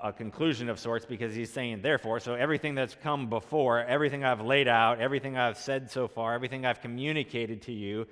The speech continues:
that's what Paul's saying, "as you received Christ Jesus the Lord, so walk in him." Okay, so he's laid it out. He's given us this glorious picture of who Jesus is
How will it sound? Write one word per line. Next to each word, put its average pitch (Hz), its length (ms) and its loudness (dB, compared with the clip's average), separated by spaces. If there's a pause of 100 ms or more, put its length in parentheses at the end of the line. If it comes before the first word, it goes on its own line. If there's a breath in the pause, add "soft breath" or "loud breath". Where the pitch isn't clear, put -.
(160 loud breath)
that's 101 140 -8
what 117 100 -8
Paul's 117 260 -2
saying, 101 380 -8 (400 soft breath)
"as 135 340 2
you 147 140 0
received 139 640 -4
Christ 127 340 -2
Jesus 123 420 -8
the 127 160 0
Lord, 120 600 0 (1080)
so 98 140 -6
walk 101 300 -4
in 78 120 -12
him." 67 200 -18 (840)
Okay, 104 200 -8
so 110 240 -6 (120 loud breath)
he's 135 200 -2
laid 156 180 6
it 156 100 4
out. 156 340 10 (120)
He's 139 160 -4
given 147 220 2
us 143 180 4
this 127 180 -2
glorious 139 480 4
picture 147 400 -4
of 117 100 -2
who 143 220 -4
Jesus 131 460 -6
is 127 400 -4